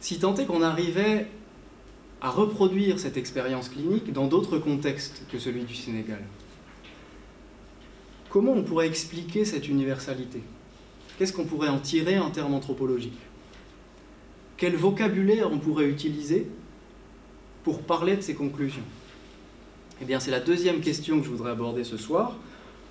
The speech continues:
avec pour perspective, pour ligne de mire, les réflexions de Freud sur la culture humaine.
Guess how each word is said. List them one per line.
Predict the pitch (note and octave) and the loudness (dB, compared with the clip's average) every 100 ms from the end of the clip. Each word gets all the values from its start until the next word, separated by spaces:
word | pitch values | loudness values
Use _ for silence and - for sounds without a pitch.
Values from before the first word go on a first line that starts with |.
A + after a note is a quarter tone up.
| - - - - - - - - | -20 -20 -20 -20 -20 -20 -12 -4
avec | C#3 F3 | 0 0
pour | E3+ D3 | 0 -2
perspective, | - E3+ - D#3 D#3 - A#3+ | 0 0 2 0 0 -4 -4
pour | - C#3+ | -2 2
ligne | D3+ E3 | 4 4
de | C#3+ C#3+ | 2 2
mire, | D#3 G#3 A#3+ - - - - - | 2 2 0 -6 -12 -16 -20 -6
les | D#3 F#3 | 2 4
réflexions | F#3 F3 E3 E3 | 4 2 0 0
de | C#3+ | -2
Freud | D3 G3 G#3 | 2 2 2
sur | - F#3 | 2 0
la | C#3+ | 0
culture | D3+ D3+ D#3 E3 | 0 -2 2 0
humaine. | B2 G#2+ | 0 -4